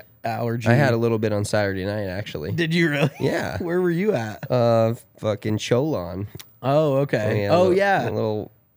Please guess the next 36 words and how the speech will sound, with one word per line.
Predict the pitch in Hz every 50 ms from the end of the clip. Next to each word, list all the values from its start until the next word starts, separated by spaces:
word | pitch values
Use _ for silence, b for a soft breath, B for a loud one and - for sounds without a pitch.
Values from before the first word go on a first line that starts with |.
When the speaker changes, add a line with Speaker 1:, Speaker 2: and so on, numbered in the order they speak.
| _ _ _ _ -
Speaker 2:
or | 131 131
Sunday | 120 - - 143 131 123 107 92
night, | 87 87 82
excuse | - - - - - 147
me. | 147
Speaker 1:
Yeah, | 143 139 123 113
for | 110 - - 123 117 110 104 98
Kylie's | - 131 113 107 110 110 98
birthday. | 101 107 107 - - 120 127 135 - -
Speaker 2:
Yeah. | - 117 101 78 85 110 -
Speaker 1:
Um, | 127 135 127 120 113 107 104 101 95 95 98 - - _ _ -
so | - - 180 160
it's | 143 - -
basically | - 160 160 156 - - - 139 135 120
that, | 110 104 117 120 127 131 120 110 107 - 127
but | 117 123 117 110 104 101 - -
it's | - 110 104 -
just | - 113 - - - _
corn, | - - - 156 135 113 98 98 92 92 98 95 _ _ _ _ b b b b b b
like | 127 123 117 - - - _
cream, | - - 160 147 139 135 131 123 107
co-, | - - - -
like | 123 123 117 -
a | 107
creamy | - - - 147 135 127 127 127 120 113 98
corn | - - 123 117 117 117 117 110
sauce, | - - 107 107 104 101 101 101 - - - - b b b b b b b
and | 120 127 127
then | 127 123 120 120
they, | 117 113 113 110 110 107 110 110 107 107 -
like, | 123 123 110 110 - _ - - _ _ _ _ _ _ _ _
fire | _ - - - 147 123 123 120 117 117
the | 107 110
top | 107 - 123 110 107 110 -
of | 107 104 101
it, | 98 98 98 95 - -